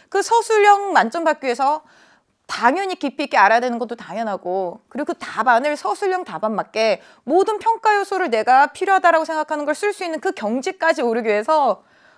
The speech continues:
저는 대학교 사 학년, 물론 일 학년 때부터 이후부터도 정말 그 시험 준비를 하던 대학교 사 학년 때는 하루에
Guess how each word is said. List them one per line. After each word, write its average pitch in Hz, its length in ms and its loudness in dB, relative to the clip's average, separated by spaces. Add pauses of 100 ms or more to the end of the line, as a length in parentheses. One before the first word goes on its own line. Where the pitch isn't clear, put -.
(120)
저는 214 220 -8
대학교 196 340 -6
사 247 160 -10
학년, 262 400 -6 (160)
물론 240 340 -6
일 339 200 0
학년 403 240 0
때부터 320 500 -4
이후부터도 233 920 -6 (500)
정말 202 200 -12
그 214 100 -10
시험 427 440 -4
준비를 262 380 -4
하던 254 180 -4
대학교 220 380 -4
사 339 100 -8
학년 339 220 -6
때는 226 440 -6
하루에 320 600 -2